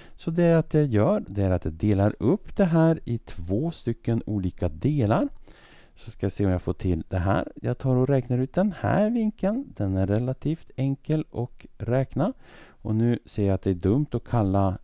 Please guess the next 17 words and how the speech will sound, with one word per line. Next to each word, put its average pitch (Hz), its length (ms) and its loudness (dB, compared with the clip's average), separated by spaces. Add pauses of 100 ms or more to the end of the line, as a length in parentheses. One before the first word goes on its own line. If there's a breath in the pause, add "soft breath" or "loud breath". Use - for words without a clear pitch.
en 87 200 -4
vektor 131 360 -2
för 151 140 -2
V 143 340 0
och - 200 -8
en 80 160 -2
vinkel 113 640 -2
för 117 400 -2
V. 117 360 -4 (520 loud breath)
Så - 160 -10
jag 92 100 -2 (140)
ändrar 90 720 2
den 82 300 -2
här 76 340 -2 (260)
vinkeln 82 640 0
här 73 260 -2 (120)
till 78 300 -6